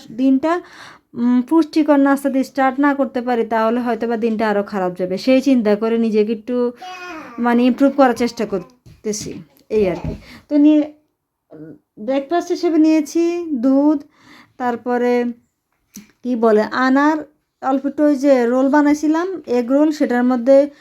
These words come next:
শসা বাড়তি রয়ে গেছে সেটাও নিয়ে নিলাম, আর একটা এগ রোল আর একটা কলা।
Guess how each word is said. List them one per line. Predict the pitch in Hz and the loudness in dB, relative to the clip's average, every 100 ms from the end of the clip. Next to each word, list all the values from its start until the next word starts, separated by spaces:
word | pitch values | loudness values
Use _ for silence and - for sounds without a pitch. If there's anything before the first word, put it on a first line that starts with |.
| _ - | _ -6
শসা | 269 233 262 | -4 -2 -2
বাড়তি | 262 247 269 | -2 -4 0
রয়ে | 269 | 2
গেছে | 269 269 | 2 0
সেটাও | 269 233 240 | -2 -2 0
নিয়ে | 262 277 | 2 4
নিলাম, | 269 277 285 330 359 - - - | 4 4 2 0 -4 -12 -20 -16
আর | - 214 214 208 202 | -6 -4 0 -2 -2
একটা | - 220 277 | -8 -8 -2
এগ | 254 240 262 | -2 0 0
রোল | 285 349 359 - _ _ - | 2 2 -2 -10 _ _ -10
আর | 214 | -6
একটা | 196 - 185 | -6 -6 -12
কলা। | 196 175 | -8 -8